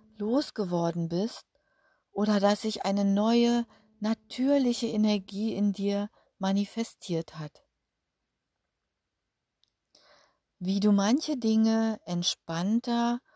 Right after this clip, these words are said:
oder aber zielstrebiger angehst. Wie dein Unterbewusstsein dir vielleicht ermöglicht, ein Ziel zu erreichen,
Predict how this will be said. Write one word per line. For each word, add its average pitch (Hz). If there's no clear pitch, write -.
oder 233
aber 208
zielstrebiger 190
angehst. 180
Wie 165
dein 156
Unterbewusstsein 226
dir 190
vielleicht 185
ermöglicht, 175
ein 220
Ziel 196
zu -
erreichen, 208